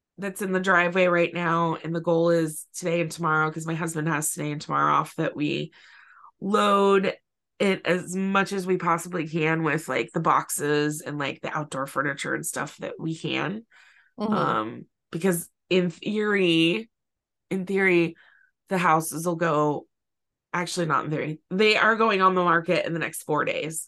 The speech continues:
Speaker 1: is what it comes down to. So, um,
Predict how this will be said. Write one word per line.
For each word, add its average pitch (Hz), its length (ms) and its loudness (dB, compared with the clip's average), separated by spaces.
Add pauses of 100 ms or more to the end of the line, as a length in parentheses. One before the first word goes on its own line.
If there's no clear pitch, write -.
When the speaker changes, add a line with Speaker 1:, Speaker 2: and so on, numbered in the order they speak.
Speaker 1:
is 165 220 0
what 160 160 0
it 151 180 -4
comes 165 240 -8
down 117 280 -4
to. - 240 -8
So, 143 480 -4 (1200)
um, 127 500 -2